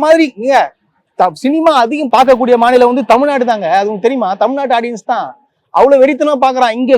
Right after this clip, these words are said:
ஷோ ரிலீஸ் பண்ண ஆந்திரால போய் பாக்குறான், இல்ல வேற ஸ்டேட்ல போய் பாக்குறான். அந்த அளவுக்கு இருக்கிறாங்க ஃபேன்ஸ். ஆனா வந்து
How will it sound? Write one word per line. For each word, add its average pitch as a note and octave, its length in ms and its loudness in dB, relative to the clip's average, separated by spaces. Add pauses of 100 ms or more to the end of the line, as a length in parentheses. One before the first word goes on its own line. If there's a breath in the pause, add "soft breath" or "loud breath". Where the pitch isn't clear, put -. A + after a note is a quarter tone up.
ஷோ D4+ 80 2 (120)
ரிலீஸ் C4+ 220 -6
பண்ண C#4+ 180 -4 (120)
ஆந்திரால C#4+ 380 0
போய் B3 160 -2
பாக்குறான், G#3+ 320 0 (580)
இல்ல A#3+ 180 0
வேற A3+ 180 6
ஸ்டேட்ல C#4+ 380 2
போய் A#3 180 -2
பாக்குறான். F3 280 -4 (760)
அந்த D4 180 4
அளவுக்கு D#4+ 240 2 (120)
இருக்கிறாங்க B3 420 0
ஃபேன்ஸ். G3+ 320 -6 (400)
ஆனா D4+ 120 2 (120)
வந்து C4+ 120 -4